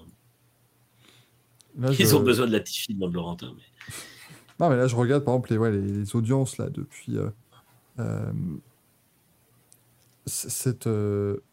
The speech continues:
Speaker 1: cette année, ils ont fait leur plus faible audience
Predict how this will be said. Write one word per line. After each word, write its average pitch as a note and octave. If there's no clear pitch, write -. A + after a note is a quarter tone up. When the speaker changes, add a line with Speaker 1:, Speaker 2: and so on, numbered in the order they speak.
Speaker 1:
cette -
année, A2+
ils G#2+
ont G#2+
fait C3+
leur B2
plus -
faible D3
audience A2+